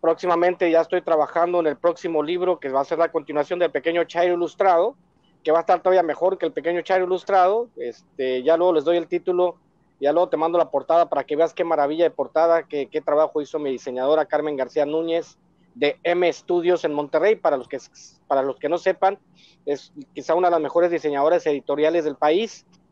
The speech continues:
Carmen García Núñez de M Studios, que es la que hace todas mis portadas. Y, este, y pues síganme, arroba Ramiro Atondo en, en Twitter, y pues vamos a pegarle en el canal de César Gutiérrez y el mío, este,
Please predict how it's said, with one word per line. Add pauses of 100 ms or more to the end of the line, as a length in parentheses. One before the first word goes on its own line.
Carmen
García
Núñez
de
M
Studios,
que
es
la
que
hace
todas
mis
portadas. (540)
Y,
este,
y
pues
síganme,
arroba
Ramiro
Atondo
en,
en
Twitter, (340)
y
pues
vamos
a
pegarle
en
el
canal
de
César
Gutiérrez
y
el
mío,
este,